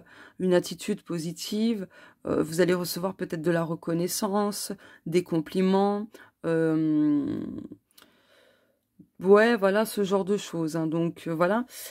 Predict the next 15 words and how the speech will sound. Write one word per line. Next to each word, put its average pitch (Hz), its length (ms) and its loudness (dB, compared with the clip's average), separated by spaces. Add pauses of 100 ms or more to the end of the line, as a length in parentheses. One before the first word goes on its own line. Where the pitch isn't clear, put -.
(180)
Euh, 175 360 -4
après, 294 280 0
attention 226 560 -2
aussi 240 440 -4
à 196 120 -2
ne 196 120 2
pas 226 180 0
laisser 214 300 2
vos 180 160 0
peurs, 226 240 -4
justement, 208 640 -4 (460)
euh, 170 500 -2 (800)
vous, 170 460 -6
comment 175 260 -2
dirais-je 170 680 -2